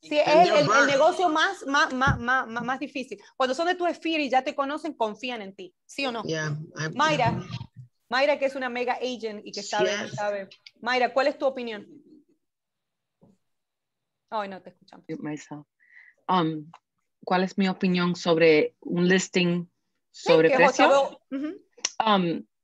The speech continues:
Speaker 3: yo no dejo ningún negocio irse. Sorry, guys. <laughs> Yo lo que hago es que le muestro los comparables,
Speaker 1: Ujú.
Speaker 3: um,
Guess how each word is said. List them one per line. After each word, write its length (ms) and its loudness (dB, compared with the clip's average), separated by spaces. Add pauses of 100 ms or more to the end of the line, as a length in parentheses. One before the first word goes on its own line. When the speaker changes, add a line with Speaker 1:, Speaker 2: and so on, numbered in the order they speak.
(720)
Speaker 3:
yo 180 2
no 120 4
dejo 220 4
ningún 320 2
negocio 440 0
irse. 520 -6
Sorry, 360 0
guys. 420 -8 (120)
<laughs> 600 -8 (420)
Yo 140 4
lo 140 4
que 100 2
hago 220 2
es 320 -4
que 220 -4
le 140 -6
muestro 360 -12
los 100 -14
comparables, 960 -8 (220)
Speaker 1:
Ujú. 320 -20 (140)
Speaker 3:
um, 540 -6